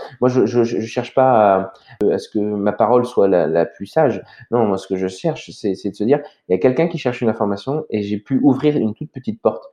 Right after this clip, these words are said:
À une personne, ça me suffit déjà. Et voilà. Et voilà pourquoi, d'un seul coup, je me suis dit, allez,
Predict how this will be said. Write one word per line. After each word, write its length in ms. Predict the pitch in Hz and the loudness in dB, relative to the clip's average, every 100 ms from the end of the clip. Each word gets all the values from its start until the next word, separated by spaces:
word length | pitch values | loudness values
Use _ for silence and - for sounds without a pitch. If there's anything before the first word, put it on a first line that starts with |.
| _ - 120 - - - | _ -20 -20 -20 -20 0
À 220 | 123 - | 2 4
une 160 | 165 165 | 4 4
personne, 320 | 143 180 175 | 2 0 0
ça 100 | 139 | -2
me 60 | |
suffit 280 | 123 123 113 | -4 -8 -6
déjà. 300 | 107 95 - - | -4 -4 -6 -4
Et 80 | 104 | 0
voilà. 320 | 87 85 82 | 0 0 0
Et 560 | 92 90 80 76 78 104 | 2 2 0 -2 -4 0
voilà 220 | 156 180 | 2 2
pourquoi, 320 | 143 - 131 | 2 0 2
d'un 160 | 113 120 | 0 -2
seul 160 | 123 | -4
coup, 100 | 123 | -2
je 60 | 135 | -4
me 60 | |
suis 100 | 110 | -4
dit, 180 | 107 123 - _ | -6 -8 -10 _
allez, 220 | 98 85 | -6 -4